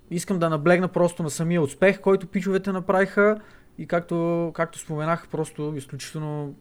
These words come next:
големи адмирации, шапка им свалям за, а, този успех, с който ни прославиха и доста така започна да се говори за тях, доста се говореше в, а, а, C S go средите и за българската сцена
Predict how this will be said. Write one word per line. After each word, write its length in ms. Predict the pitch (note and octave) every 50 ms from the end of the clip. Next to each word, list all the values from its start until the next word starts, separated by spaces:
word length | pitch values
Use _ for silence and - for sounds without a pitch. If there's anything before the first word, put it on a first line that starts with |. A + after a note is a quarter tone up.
| -
големи 320 | D#3 C#3 C#3 C#3+ D3+ D3+ C#3
адмирации, 440 | C3 B2+ C3 C3 C#3+ D3+ - E3
шапка 500 | C#3+ - D#3 C#3+ C#3 - D3+ C#3+ C#3 C#3+ D3 D3
им 120 | C#3 B2+
свалям 380 | - - C#3+ C3+ C3+ C3+ C3+ B2+
за, 280 | A#2+ B2+ C3 C3 C3+ C3 - - - - - - _ - - - - -
а, 260 | C3 B2 B2 B2 A#2+ A#2+ A#2+ A#2+ - - - - - - C3 -
този 280 | - C3+ B2+ A#2+ C3+ C3
успех, 540 | B2 A2 - - - D3+ D3 - - -
с 160 | - - B2 -
който 280 | - D3 C#3 - C#3+
ни 100 | C#3+ D3+
прославиха 640 | D3 - C3+ A#2 - - - C#3 C3+ C3 B2 B2+ -
и 180 | E3+ E3 E3 D#3+
доста 600 | D3 D#3+ D#3+ D#3 - F3 E3+ D#3+ D#3 D#3 D3+ D3 D3
така 180 | - - D#3
започна 360 | D3 C3+ B2+ C#3+ E3+ E3+ F3+ F3
да 80 | E3
се 100 | D#3+ -
говори 280 | D#3 D3+ D3 D#3 E3 D3+
за 100 | D3+ D3
тях, 180 | - E3 D#3 D3+
доста 240 | C3 D3 D3 - -
се 120 | - E3
говореше 440 | D3 C#3+ C#3 D3 D3+ C#3+ - - D3
в, 120 | D3 C#3+ C3+ - -
а, 40 | D3 C#3+ - - - - - - - - - - -
а, 300 | - C3+ C3+ C3+ C3 C3
C 300 | C3 B2+ B2+ - D3 C#3+
S 20 |
go 160 | C3+ C#3 C#3+
средите 400 | C3+ - C3+ C3+ B2+ B2 B2+ -
и 60 | C#3+ D#3+
за 100 | D#3 D#3+
българската 440 | D#3 E3 E3+ D#3+ - - D3 -
сцена 560 | C#3+ - - D#3 D#3 D3+ D3+ D3 D3 D3 D3